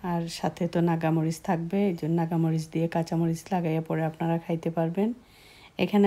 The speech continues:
আমি এক কাপ পানি নিয়েছি এক প্লেট নালি শাকের জন্য বা পাট শাক, যেটাই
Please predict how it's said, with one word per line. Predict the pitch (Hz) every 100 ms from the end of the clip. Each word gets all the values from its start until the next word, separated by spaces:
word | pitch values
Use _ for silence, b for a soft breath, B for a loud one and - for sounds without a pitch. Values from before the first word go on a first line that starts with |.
| 202
আমি | 202
এক | 190
কাপ | - 190 196
পানি | 175 180 190
নিয়েছি | 175 165 226 269 277 B B B B B b b b _
এক | - 165 -
প্লেট | 170 165 - _ - - _ _ -
নালি | 190 170 -
শাকের | 175 175 170
জন্য | 180 180 208 277 - _ _ _ -
বা | 170 -
পাট | 170 -
শাক, | - 208 240 - 185
যেটাই | 170 170